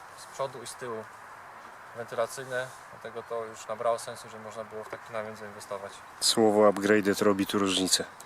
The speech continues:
Speaker 1: Tak.
Speaker 2: <laughs> Zaraz zobaczymy, jak to będzie się prezentować z tropikiem. I wracamy, wracamy do recenzji Nature Hike Outdoors. E, tutaj nasz, e, towarzysz wyprawy dziennej, dzisiaj bez nocki,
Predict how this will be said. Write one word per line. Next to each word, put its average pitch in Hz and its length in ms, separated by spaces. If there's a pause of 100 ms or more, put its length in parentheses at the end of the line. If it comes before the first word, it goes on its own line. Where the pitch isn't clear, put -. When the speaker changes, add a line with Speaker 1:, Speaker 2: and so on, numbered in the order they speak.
(100)
Speaker 1:
Tak. 95 140 (320)
Speaker 2:
<laughs> 117 80 (440)
Zaraz 123 320
zobaczymy, 117 480
jak 107 160
to 113 100
będzie 104 320
się - 160
prezentować 101 760 (320)
z - 160
tropikiem. 196 800
I 151 80
wracamy, 127 440
wracamy 110 400
do 110 120
recenzji 110 540
Nature 117 520
Hike 113 460
Outdoors. 107 720 (540)
E, 104 400
tutaj 120 320
nasz, 120 300 (1200)
e, 113 220 (160)
towarzysz 113 400
wyprawy 117 580
dziennej, 123 440
dzisiaj 107 260
bez 104 160
nocki, 117 440